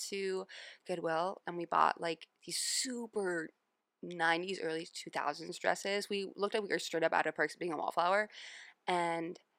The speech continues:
it was so much fun. But yeah, so the high of my week was definitely going to the soiree. The low of my week would probably be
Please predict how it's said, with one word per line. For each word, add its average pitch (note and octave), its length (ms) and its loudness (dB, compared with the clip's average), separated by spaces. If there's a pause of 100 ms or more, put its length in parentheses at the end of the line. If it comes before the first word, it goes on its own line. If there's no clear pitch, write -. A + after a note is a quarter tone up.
(240)
it F3+ 100 -4
was F#3 180 -2
so - 180 -6
much - 180 -8
fun. E2+ 240 -2 (400)
But A#3+ 80 6
yeah, A#3 240 12
so G3+ 300 6
the F#3+ 80 8
high A3 180 12
of C4 60 6
my C4+ 100 6
week A#3 200 4
was - 120 0
definitely G3 240 0
going G#3+ 160 2
to A3 60 -2
the A#3 60 -8
soiree. F3+ 600 6 (440)
The G3+ 140 4
low G3+ 460 4
of A#3 420 10
my G3 240 6
week E3 440 -6 (140)
would G#3 140 -6
probably C4+ 240 6
be C4 260 2